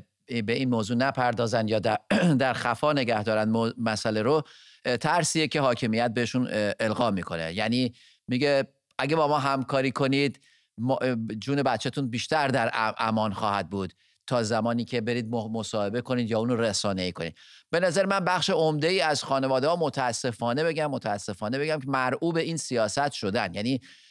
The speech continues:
می‌گن که خب چیزی نگیم، بلکه این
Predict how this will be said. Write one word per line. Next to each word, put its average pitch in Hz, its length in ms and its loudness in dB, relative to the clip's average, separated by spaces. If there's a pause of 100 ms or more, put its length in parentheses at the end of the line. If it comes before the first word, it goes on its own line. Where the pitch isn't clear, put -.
(120)
می‌گن 147 400 -2
که 170 280 0 (120)
خب 151 220 -6 (440)
چیزی 165 300 -2
نگیم، 165 680 -2
بلکه 190 840 0
این 165 300 -8